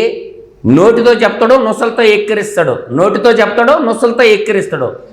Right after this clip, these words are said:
అందువల్ల ఈ కంత్రి కేటుగాడు చెప్పే మాటలు ఎవరు నమ్మొద్దు, తేట తెల్లం అయిపోయింది. ఈరోజు పేపర్ చూస్తే నా హృదయం అకారణంగా దుఃఖ చెంచలం బొగుటి కాక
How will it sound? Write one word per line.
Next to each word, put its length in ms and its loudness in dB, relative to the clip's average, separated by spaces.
అందువల్ల 440 2
ఈ 180 -2
కంత్రి 340 -4
కేటుగాడు 500 0
చెప్పే 220 -4
మాటలు 460 -4
ఎవరు 340 -2
నమ్మొద్దు, 520 0
తేట 220 0
తెల్లం 280 0
అయిపోయింది. 540 0
ఈరోజు 320 0
పేపర్ 520 0
చూస్తే 300 0
నా 80 2
హృదయం 600 0
అకారణంగా 680 -2
దుఃఖ 440 -6
చెంచలం 420 -2
బొగుటి 560 -2
కాక 220 0